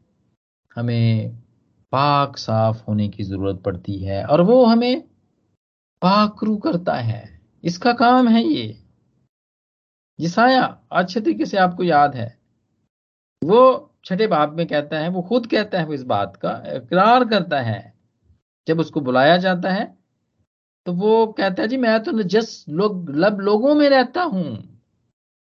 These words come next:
मैं तो पाक ही नहीं हूं, मैं कैसे तेरी खिदमत कर सकता हूं?"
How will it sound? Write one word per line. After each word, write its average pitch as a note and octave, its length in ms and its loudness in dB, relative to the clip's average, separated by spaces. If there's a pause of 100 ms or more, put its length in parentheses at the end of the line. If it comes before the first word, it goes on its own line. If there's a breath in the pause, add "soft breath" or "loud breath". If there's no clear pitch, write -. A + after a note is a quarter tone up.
मैं G3+ 180 0
तो A#3 60 -6
पाक G#3 420 0
ही C4 80 -2
नहीं G#3+ 240 -2
हूं, C3 500 -10
मैं A3+ 280 0
कैसे D3 220 -8
तेरी A#2+ 240 -8
खिदमत G2 320 -12
कर F2+ 120 -12
सकता - 400 -20
हूं?" F#2+ 120 -20